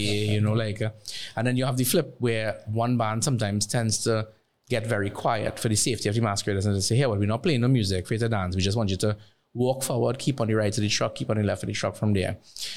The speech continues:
Um, uh, I'm real sorry, like, I just, I, I, I'm numb to saying what is the most, uh,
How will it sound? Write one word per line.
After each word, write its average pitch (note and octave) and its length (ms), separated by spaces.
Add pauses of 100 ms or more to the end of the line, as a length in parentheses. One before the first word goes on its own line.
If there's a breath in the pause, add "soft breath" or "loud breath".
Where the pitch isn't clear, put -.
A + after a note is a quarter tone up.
(200 loud breath)
Um, A#2+ 540 (460)
uh, G#2 380 (1080)
I'm B2 160
real B2 180
sorry, A#2 300
like, F#2 180
I G#2+ 60
just, A#2+ 260
I, - 40 (440)
I, A2+ 80
I'm A#2 120
numb B2+ 240
to D#3+ 100
saying A2 440
what G#2+ 280
is G#2+ 300 (240)
the A2 100
most, G#2 480
uh, G#2 140